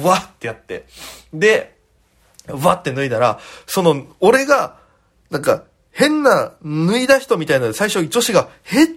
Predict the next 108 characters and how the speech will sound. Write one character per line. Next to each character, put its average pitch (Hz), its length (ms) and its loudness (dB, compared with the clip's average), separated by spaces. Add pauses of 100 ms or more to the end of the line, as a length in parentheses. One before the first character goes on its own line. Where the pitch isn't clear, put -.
(140)
て 151 80 -4
な 131 100 0
ん - 20 -4
か - 180 -8
変 233 200 -4
な 220 80 0
悲 - 240 -4
鳴 226 140 4
を 220 100 4
上 214 60 -4
げ 202 100 -6
た 185 120 0
ん 143 40 -6
で 95 80 -12
す 160 100 -16
よ。 - 60 -14 (420)
で、 131 220 -6 (320)
「へ 196 240 2
っ？」 - 20 -4 (120)
て 156 80 -8
な 131 100 -2
っ 123 60 -8
た 123 120 -8
け 123 80 -8
ど、 190 280 2 (880)
そ - 140 -4
れ - 60 2
は - 40 -4
そ 311 140 -2
う 254 40 -2
で 185 60 -2
す - 80 -6
よ 127 80 -4
ね。 120 60 -8
だ 160 80 4
っ - 20 0
て、 110 220 -6 (180)
ア 214 120 2
イ 240 60 2
ラ 220 120 0
ブ 143 120 -8
清 170 240 -2
美 165 120 -4
っ - 20 -12
て 160 100 -6
書 151 80 -4
い 131 60 -4
た 127 80 0
ピ - 160 -8
チ 175 140 -8
ピ 196 100 -12
チ 208 80 -10
の 202 100 -4
シ 196 80 -4
ャ 202 60 -4
ツ 202 100 -10
着 - 60 -18
た 135 160 -6
ジ 131 200 -6
ー 202 120 -6
パ 202 220 2
ン - 20 2
履 190 120 0
い - 40 -6
て 180 160 0
る 175 240 0 (300)
状 196 220 4
態 202 180 2
な 170 80 -2
ん 127 60 -10
で 113 60 -10
す 104 80 -10
よ。 107 60 -4
ス - 160 -4
ー 185 80 -2
ツ - 100 -14
脱 135 100 -4
い 127 60 -4
だ 113 80 0
ら、 104 140 0 (160)
「へ 349 300 4
っ？」 - 100 -8
て 147 140 -6
な 123 100 -2
っ - 80 -10
て、 - 320 -2 (300)
で、 170 80 -2
僕 170 160 -4
そ 180 80 -6
の 165 100 0
ま 156 100 2
ま 147 140 2
「ど 175 160 4
う 175 60 -2
も」 170 180 2
っ - 40 -20
て 131 80 -4
前 127 200 2
出 120 120 -8
て 113 120 -8
っ - 40 -8
て、 - 140 -6
お 117 140 2
母 131 220 2
さ 131 120 -6
ん 110 100 -8
と 104 100 -12
の 104 120 -14